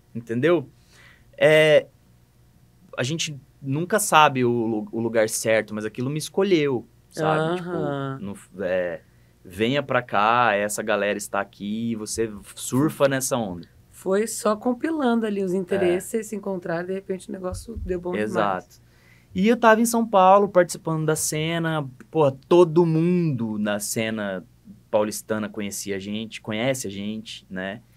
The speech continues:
Speaker 2: Que massa.
Speaker 1: Então a gente formou público, a gente fez muita coisa na cena. Começou a pintar outros festivais de folk, muita gente. Aí eu fui pros Estados Unidos em dois mil e quinze e estive em Nashville.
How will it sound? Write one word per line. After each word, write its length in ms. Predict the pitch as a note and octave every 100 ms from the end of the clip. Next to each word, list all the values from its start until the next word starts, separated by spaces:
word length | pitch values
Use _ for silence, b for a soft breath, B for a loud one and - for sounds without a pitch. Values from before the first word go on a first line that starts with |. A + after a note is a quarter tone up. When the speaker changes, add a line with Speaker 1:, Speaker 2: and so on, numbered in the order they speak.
| b b
Speaker 2:
Que 120 | B2+
massa. 160 | A#2
Speaker 1:
Então 260 | A2 G#2+ A#2
a 20 |
gente 160 | A#2 A#2+
formou 300 | - A#2+ B2
público, 640 | A#2+ B2+ B2 A#2 A#2 A#2+
a 40 | A2
gente 220 | A2 A2+
fez 680 | - B2 A#2 A#2 - - - - _ _ -
muita 520 | B2 B2+ C3+ C3 B2
coisa 340 | - A2+ A2
na 80 | G#2
cena. 300 | G2+ A#2 A#2 B B B B _
Começou 300 | - C3+ C3
a 40 | C#3+
pintar 400 | D3 B2+ B2+ B2+
outros 200 | B2+ -
festivais 480 | B2 B2 A#2 A#2
de 60 | A#2+
folk, 680 | - B2+ B2 A#2+ A#2 - _ _ _
muita 560 | G2+ G#2 A#2 C#3 C#3 C3
gente. 580 | A#2 A#2+ A#2+ A#2 - - _ b b
Aí 240 | b A2 B2+
eu 100 | C#3
fui 160 | C#3 D3
pros 100 | C#3+
Estados 300 | C#3 B2 B2
Unidos 200 | B2+ B2
em 60 |
dois 160 | B2 A#2+
mil 140 | A#2+
e 40 | A#2
quinze 600 | - B2+ C3+ C3 A2 G#2 b b b b b -
e 480 | A#2+ A#2+ A#2+ A#2
estive 320 | A2+ - B2+ C#3
em 60 |
Nashville. 640 | C3 A#2 A#2 - G2+ F#2